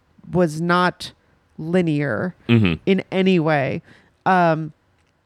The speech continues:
Speaker 1: but it's basically centered around three races. The first race is the race that his big brother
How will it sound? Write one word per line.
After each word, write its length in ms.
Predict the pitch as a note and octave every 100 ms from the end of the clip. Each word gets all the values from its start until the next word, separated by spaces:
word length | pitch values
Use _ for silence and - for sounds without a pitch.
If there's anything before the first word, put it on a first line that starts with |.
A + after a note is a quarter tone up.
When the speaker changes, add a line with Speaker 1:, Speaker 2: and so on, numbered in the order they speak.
| _ _ - -
Speaker 1:
but 100 | G#3+
it's 140 | G3+
basically 440 | - C4 C#4 A#3+ G#3+
centered 320 | A3+ A3 G3+
around 300 | F#3 E3 E3
three 280 | F#3+ G#3 G3
races. 640 | E3 E3+ - - - - _ _ _ _ _ _ -
The 80 | F3+
first 340 | - A#3+ B3+
race 400 | G3+ G#3 G#3 - _ _ -
is 400 | G3 F#3+ E3+ D#3+
the 100 | F3
race 220 | F3+ G3
that 140 | - E3+
his 180 | F#3 E3
big 220 | G3+ F3
brother 540 | F3+ F3+ F3+ F3 F3